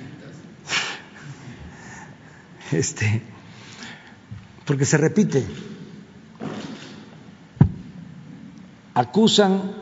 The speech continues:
a su ministro del Interior de haber maltratado a su esposa, que en un tiempo,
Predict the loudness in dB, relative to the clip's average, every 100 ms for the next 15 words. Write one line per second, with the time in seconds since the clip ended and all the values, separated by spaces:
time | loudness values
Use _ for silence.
0 | -12 -12 -14 -8 0 2 2 4 6 8
1 | 8 6 6 6 6 6 6 4 8 8
2 | 10 8 6 -2 -10 -12 -14 -18 -20 -20
3 | -20 -20 -20 -20 -20 -20 -20 -20 -6 2
4 | 6 6 6 4 4 0 4 4 4 2
5 | 0 -4 -8 0 2 2 -2 -4 -10 -18
6 | -20 -20 -20 -20 -20 -20 -20 -20 -20 -20
7 | -20 -20 -20 -14 -2 2 2 -2 -10 -18
8 | -20 -20 -20 -10 -2 2 4 4 2 -2
9 | -6 -12 -18 -20 -20 -20 -20 -20 -20 -20
10 | -20 -20 2 6 6 4 2 0